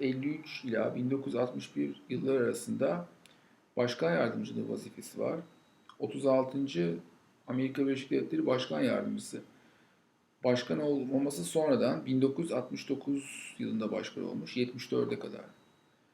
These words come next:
Otuz yedinci Amerika Birleşik Devletleri Başkanı diyor. Muhtemelen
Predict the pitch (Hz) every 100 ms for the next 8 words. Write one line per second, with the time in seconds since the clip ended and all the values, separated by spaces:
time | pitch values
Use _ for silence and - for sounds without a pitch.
0 | _ - 120 123 127 131 127 131 135 117
1 | 107 107 - 104 - - - - 107 -
2 | - - - 92 110 143 151 127 151 151
3 | 147 135